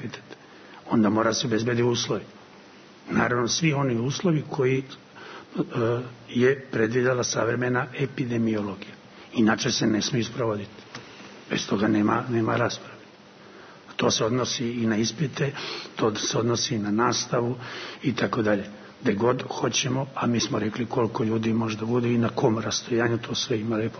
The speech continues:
piše. Ako takvih uslova nema, onda se ispiti ne mogu održavati.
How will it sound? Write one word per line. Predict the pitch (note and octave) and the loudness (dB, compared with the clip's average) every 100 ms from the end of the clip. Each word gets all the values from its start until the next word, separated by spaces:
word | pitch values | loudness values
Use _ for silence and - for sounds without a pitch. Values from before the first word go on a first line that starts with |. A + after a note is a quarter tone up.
| - | -6
piše. | B2 A#2 D3 B2+ - - - | -2 0 0 -2 -4 -6 -6
Ako | - G#2+ - A2 | -2 -2 -2 -2
takvih | A#2+ A2 C3 A#2+ | -2 2 0 2
uslova | A2+ - C3 G#2+ | 0 0 0 2
nema, | G#2+ A2 | 2 2
onda | G#2+ A2 | 0 0
se | - A2 | -2 -4
ispiti | G#2+ - - | -6 -6 0
ne | G2+ | 2
mogu | G2 G2+ | 2 0
održavati. | G#2 G#2 G#2 G2+ | -4 -2 -4 -6